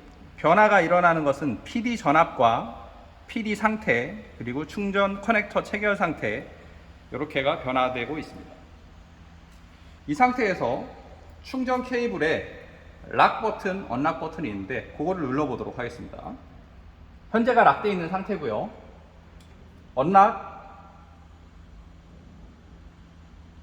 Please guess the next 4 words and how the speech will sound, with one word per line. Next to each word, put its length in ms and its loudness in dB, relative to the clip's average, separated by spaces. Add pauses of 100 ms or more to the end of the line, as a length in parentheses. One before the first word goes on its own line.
(220)
다시 480 -4 (280)
락, 840 -2 (2250)
언락, 580 4 (1900)
락, 500 0